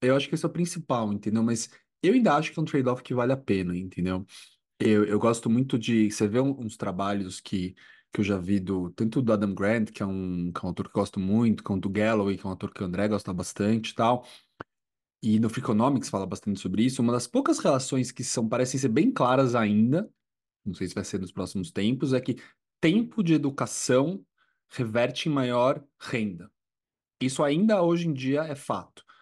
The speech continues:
As pessoas que têm maior formação, isso é óbvio que é média, né? Todo mundo sabe, vai contar a história do Zuckerberg, que foi drop-off de Harvard e,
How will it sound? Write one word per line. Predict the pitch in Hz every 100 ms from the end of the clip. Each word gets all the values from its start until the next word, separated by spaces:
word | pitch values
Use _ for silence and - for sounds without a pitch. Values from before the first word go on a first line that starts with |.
| -
As | 95
pessoas | 101 110 147
que | 139
têm | 135
maior | 131 127 135 190
formação, | 208 - 151 143 135 - 120 165 - _ _ _ -
isso | 139 214
é |
óbvio | 190 202
que | 214
é |
média, | 185 123 113 113 101
né? | 104
Todo | 104 117 135
mundo | 147
sabe, | 135 127
vai | 117 113
contar | 117 120
a |
história | 113 113 110 120
do | 117 107
Zuckerberg, | 110 110 104 110 120 113
que | 117
foi | 101 113
drop-off | 107 110 - 110 -
de |
Harvard | 107 104 107 120 127 123
e, | 127 113